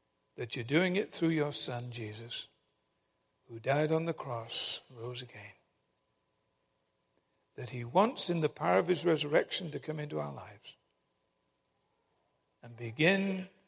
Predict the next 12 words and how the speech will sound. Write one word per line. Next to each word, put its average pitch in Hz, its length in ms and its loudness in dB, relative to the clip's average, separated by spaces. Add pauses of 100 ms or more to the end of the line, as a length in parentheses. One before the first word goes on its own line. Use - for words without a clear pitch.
(140)
to - 80 -8
give 156 260 6
us 156 220 2
that 139 320 0
inner 175 300 2
sense 175 460 0
of 135 120 -4
sufficiency 190 800 2
and 135 240 -8
significance 180 880 0 (540)
and 120 120 -10
satisfaction 170 800 -2